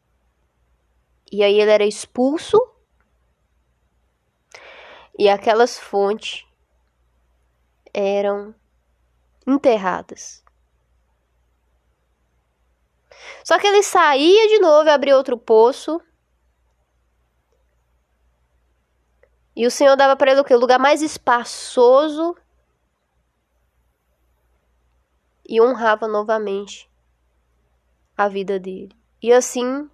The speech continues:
consecutivamente. E é nesse contexto dessa passagem que Deus fala exatamente disso. Pra mim, não tem espaço.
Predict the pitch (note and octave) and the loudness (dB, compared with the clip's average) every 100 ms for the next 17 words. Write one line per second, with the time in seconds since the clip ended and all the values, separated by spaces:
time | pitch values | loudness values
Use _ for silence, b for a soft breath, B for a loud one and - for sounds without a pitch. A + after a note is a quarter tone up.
0 | _ _ - - A3 B3 B3+ C4 C4+ C4 | _ _ -8 0 2 2 0 -4 -4 -8
1 | B3+ B3 C4+ A3+ F#3+ G#3 - _ _ _ | -6 -2 -2 -4 -10 -14 -20 _ _ _
2 | _ _ _ _ _ _ _ _ _ _ | _ _ _ _ _ _ _ _ _ _
3 | _ B B B B A3 A#3 B3 C4+ C#4+ | _ B B B B 0 2 2 2 -2
4 | C4+ C4+ D4 C4 - - A3 - A#3 - | -2 -2 -6 -6 -8 -4 -4 -4 -6 -8
5 | A3+ A#3 A#3+ - A#3+ C#4 C#4+ A3 G3 G3+ | -6 -4 -4 -2 -2 0 -2 -4 -8 -8
6 | G3 G3 F#3+ F#3 F#3+ F3+ - _ _ _ | -10 -10 -14 -18 -18 -20 -20 _ _ _
7 | _ _ _ _ _ _ _ _ _ _ | _ _ _ _ _ _ _ _ _ _
8 | _ _ _ _ _ _ _ _ _ _ | _ _ _ _ _ _ _ _ _ _
9 | _ _ - G#3+ G#3 G3+ G#3+ A#3 F#3+ _ | _ _ -6 -4 -4 -10 -12 -12 -16 _
10 | _ _ _ _ _ _ _ _ _ _ | _ _ _ _ _ _ _ _ _ _
11 | _ _ _ _ A3+ A#3 A3 A#3+ B3+ C4+ | _ _ _ _ -8 -8 -2 -2 -2 -6
12 | - - - G#3 F#3+ G3 - - - | -14 -18 -8 -6 -6 -10 -18 -20 -20